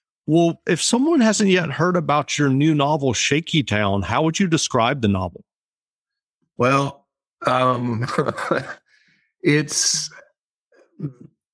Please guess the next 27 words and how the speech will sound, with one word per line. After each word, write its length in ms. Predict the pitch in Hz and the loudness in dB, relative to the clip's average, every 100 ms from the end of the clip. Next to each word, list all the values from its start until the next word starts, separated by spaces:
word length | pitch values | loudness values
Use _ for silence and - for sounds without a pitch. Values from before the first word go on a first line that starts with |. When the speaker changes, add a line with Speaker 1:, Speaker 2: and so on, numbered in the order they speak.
| _ _ - | _ _ -4
Speaker 2:
a 80 | |
book 560 | 135 127 135 180 180 - - | -4 0 2 2 0 -6 -2
that 180 | 127 | 0
is 220 | 117 107 113 | 2 -2 0
linked 400 | 131 147 147 107 | 2 0 -2 -2
by 180 | 101 | -2
place. 840 | 98 - - 98 87 50 - - - - | -2 -8 -2 2 2 0 -6 -10 -8 -2
It's 280 | 107 90 - | 0 0 -4
very 380 | 98 113 123 123 | 0 2 2 0
similar 640 | - 117 110 107 101 98 | 0 2 2 2 2 -2
to 540 | - - 92 90 90 - | -4 0 2 0 -4 -6
a 80 | 95 101 | -6 -2
number 240 | 107 104 | 0 0
of 80 | 95 | 0
books 240 | 101 - | -2 -2
that 160 | 98 - | -6 -2
influenced 640 | 101 98 101 92 87 - | -2 0 0 2 0 -2
me. 260 | 92 90 87 _ _ _ _ _ - | -2 -2 -4 _ _ _ _ _ -6
First, 560 | - 131 127 - - - | 0 2 2 -2 -8 -10
Winesburg, 600 | 104 107 113 110 98 92 | -2 0 0 0 -2 0
Ohio, 600 | 90 82 95 90 78 78 | -2 -2 -2 0 -2 -4
which 340 | - 85 - - | -6 -8 -4 -4
is 120 | 82 | -4
kind 220 | - 90 | -4 -4
of 80 | 87 | -2
the 100 | 85 | -6
father 640 | - 92 90 90 82 - | -2 0 2 0 -2 -4